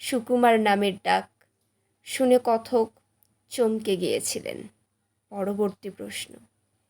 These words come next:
সেই ভয়টার কঙ্কাল লুকিয়েছিল মনের চোরাকুঠুরিতে। কোন ভয়ের কথা বলা হয়েছে?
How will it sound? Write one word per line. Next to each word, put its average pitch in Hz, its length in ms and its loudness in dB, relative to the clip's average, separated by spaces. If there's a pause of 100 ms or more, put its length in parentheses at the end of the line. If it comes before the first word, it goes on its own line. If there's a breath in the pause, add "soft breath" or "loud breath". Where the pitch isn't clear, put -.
(480)
সেই 359 300 0
ভয়টার 277 600 4 (800)
কঙ্কাল 240 500 0
লুকিয়েছিল 220 720 -2
মনের 196 380 -2 (640)
চোরাকুঠুরিতে। 208 920 -6 (580)
কোন 302 200 0
ভয়ের 269 320 2
কথা 269 320 -2
বলা 262 240 2
হয়েছে? 254 420 -2